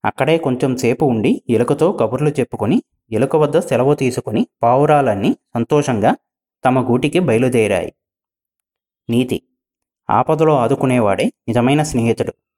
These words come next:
విన్నారుగా ఫ్రెండ్స్, మంచి మిత్రుడు ఉండడం ఎంత ఉపయోగమో.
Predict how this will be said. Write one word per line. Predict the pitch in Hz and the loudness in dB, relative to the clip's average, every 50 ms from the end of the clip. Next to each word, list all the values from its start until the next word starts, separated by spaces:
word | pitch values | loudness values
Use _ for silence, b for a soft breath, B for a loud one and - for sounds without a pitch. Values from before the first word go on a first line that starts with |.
| _ _ - | _ _ -2
విన్నారుగా | 107 120 131 143 143 135 135 123 | 0 2 2 2 2 2 0 0
ఫ్రెండ్స్, | - - 110 147 185 - - _ _ _ _ _ _ 151 | 0 0 -2 -2 -2 -4 -8 _ _ _ _ _ _ -4
మంచి | - 120 - - | -2 -2 0 0
మిత్రుడు | 160 151 147 151 160 151 147 139 | 0 0 -2 -2 -2 -2 0 0
ఉండడం | 127 117 113 110 104 117 196 240 - _ - | 0 0 0 0 0 0 0 -2 -4 _ -6
ఎంత | 113 107 - | -4 0 0
ఉపయోగమో. | 127 120 117 131 131 131 131 131 131 127 175 262 | 0 0 0 2 2 2 2 2 2 0 0 -2